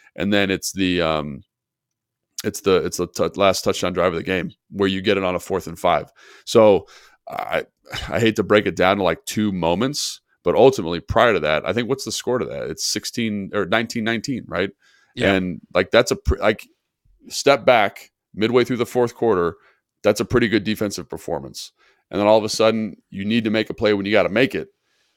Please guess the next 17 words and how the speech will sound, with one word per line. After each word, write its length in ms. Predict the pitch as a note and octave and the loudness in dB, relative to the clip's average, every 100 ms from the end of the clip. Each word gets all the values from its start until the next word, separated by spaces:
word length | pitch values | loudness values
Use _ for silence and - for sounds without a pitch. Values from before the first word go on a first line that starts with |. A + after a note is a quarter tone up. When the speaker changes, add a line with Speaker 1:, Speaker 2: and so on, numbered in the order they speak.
| _ _ _ _ _ _ - | _ _ _ _ _ _ -16
Speaker 1:
A-, 160 | A2+ - | -12 -6
and 180 | G#2+ G2 | -4 -2
again, 380 | A2+ G2+ E2 - - _ - - | 0 0 -2 -14 -20 _ -12 -4
they're, 220 | F2+ D#2+ | -2 -2
they 100 | F#2 | 0
haven't 220 | A2+ A2 | 0 0
been 120 | G#2+ | -4
playing 260 | A#2 A2 G#2 | -2 -2 -2
super 260 | - F#2+ G2 | -6 -6 -2
well. 220 | G2 G2 | 0 0
They 80 | F2+ | 0
haven't 140 | G2 | -2
been 80 | F#2 | -6
super 240 | - F2 | -10 -8
efficient. 500 | F#2 F#2+ F#2 F2 D2+ _ _ - - - | -6 -6 -6 -8 -10 _ _ -20 -20 0
But, 320 | G2 E2+ - _ _ _ _ - | 4 4 2 _ _ _ _ -6
um, 500 | E2+ D#2+ D2+ C#2 | -4 -2 -4 -8